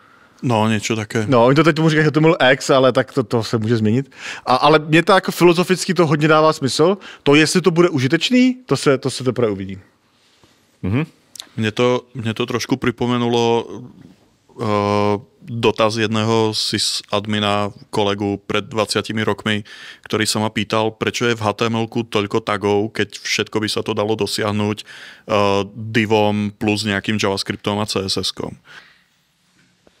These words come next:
Speaker 2: Teď tomu nerozumím, Ricky.
Speaker 1: No, jak, jak si hovoril o tom, že to H T M X je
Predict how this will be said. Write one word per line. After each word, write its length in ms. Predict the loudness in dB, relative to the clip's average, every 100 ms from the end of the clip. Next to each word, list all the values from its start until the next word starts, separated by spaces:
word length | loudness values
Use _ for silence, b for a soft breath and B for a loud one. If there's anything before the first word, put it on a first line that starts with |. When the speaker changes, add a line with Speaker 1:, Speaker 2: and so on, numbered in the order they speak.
| _ _ _ _
Speaker 2:
Teď 140 | -8 0
tomu 160 | 4
nerozumím, 460 | 4 4 4 4 2
Ricky. 380 | 0 0 -2 0
Speaker 1:
No, 200 | 2 4
jak, 260 | 6 4 0 -4
jak 180 | -2 0
si 120 | 2
hovoril 400 | 2 4 2 2
o 60 | 0
tom, 220 | 0 -2
že 140 | -2 -2
to 180 | -2
H 160 | 0 -2
T 220 | 0 -2
M 120 | 0
X 440 | -2 -2 -4 -4 -2
je 260 | 0 0